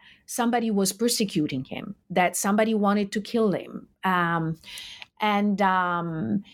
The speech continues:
and in these cases, you have people who think, you know, they, they hear the voice of God or the voice of the devil. And once again, I don't want to be trans-, transhistorical, but there is a, some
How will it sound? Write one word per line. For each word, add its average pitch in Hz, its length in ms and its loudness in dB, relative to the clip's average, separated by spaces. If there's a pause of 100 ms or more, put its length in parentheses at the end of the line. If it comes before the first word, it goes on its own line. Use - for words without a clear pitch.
(140)
and 220 140 0
in 226 140 2
these 330 240 0
cases, 202 720 0 (460)
you 208 240 2
have 185 520 0
people 226 560 0
who 190 400 0 (160)
think, 214 540 0
you 202 120 2
know, 190 160 2
they, 175 400 -2
they 190 220 4
hear 208 580 0 (280)
the 208 120 -2
voice 196 340 2
of 175 140 -4
God 160 480 0
or 170 160 4
the 170 140 0
voice 170 380 2
of 170 180 -4
the 170 80 0
devil. - 580 0 (380)
And 226 100 2
once 339 220 2
again, 208 400 0 (680)
I 247 180 4
don't 330 180 2
want 262 220 2
to 254 60 -2
be 208 200 2
trans-, 185 460 0 (100)
transhistorical, 190 1080 2
but 214 180 2
there 233 180 2
is 311 260 0
a, 370 100 2
some 220 500 2